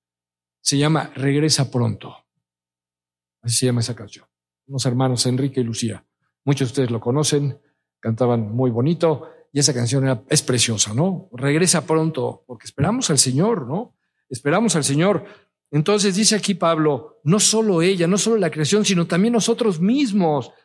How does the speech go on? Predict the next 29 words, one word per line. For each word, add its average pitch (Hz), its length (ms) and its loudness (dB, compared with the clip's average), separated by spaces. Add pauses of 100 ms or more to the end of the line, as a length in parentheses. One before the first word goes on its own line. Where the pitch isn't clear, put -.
(220)
que 156 120 -2
tenemos 208 340 2
las 151 140 0
primicias 190 420 2
del 156 140 4
Espíritu. 165 760 -2 (220)
¿Qué - 80 0
es 254 100 2
eso 269 180 -2
de 262 40 -2
tener 196 260 0
las 202 140 0
primicias 175 500 0
del 139 140 0
Espíritu? 131 600 -6 (1700)
Es 160 160 0
estar 202 260 0
sellado 180 580 2
con 175 160 0
el 160 100 2
Espíritu 165 440 -2
Santo, 117 380 -2 (500)
¿sí? 202 260 0 (200)
Es 160 100 0
haber 202 220 2
sido 240 260 2
redimido, 175 580 0
estar 202 220 0
salvado. 170 840 -2